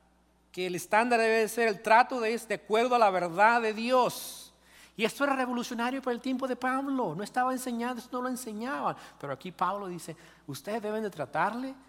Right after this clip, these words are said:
de acuerdo a la justicia de Dios y de una manera recta. Y según la ética de Cristo, los esclavos ya no eran propiedad.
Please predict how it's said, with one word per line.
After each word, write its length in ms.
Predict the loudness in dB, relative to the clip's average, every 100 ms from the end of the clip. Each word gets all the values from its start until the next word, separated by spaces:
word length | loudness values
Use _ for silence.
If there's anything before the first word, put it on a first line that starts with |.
| _ _
de 60 | -12
acuerdo 240 | -6 -4
a 40 | -2
la 60 |
justicia 720 | -4 -10 -14 -8 -6 -4 -4
de 160 | -4 -4
Dios 580 | -6 -8 -10 -14 -20 -20 _ _ _ _ _ -12
y 60 |
de 100 | -8
una 160 | -4 -4
manera 240 | 0 0 -2 -4
recta. 540 | -6 -6 -10 -14 -14 -16 _ _ _ _ _ _ _ _ _ _ _ _ _ _ _ _ _ _ _ _ _ _ _ _ _ _ _
Y 40 |
según 360 | -12 -10 -6 0
la 200 | 2 2
ética 340 | 0 -2 -2
de 140 | -2 -4
Cristo, 520 | -10 -4 -4 -4 -2
los 360 | -2 -4 -8 -18 -20 _
esclavos 500 | -16 -12 -2 0 0
ya 120 | -2
no 80 | 0
eran 200 | 2 2
propiedad. 760 | 0 -2 -2 -4 -4 -4 -6 -8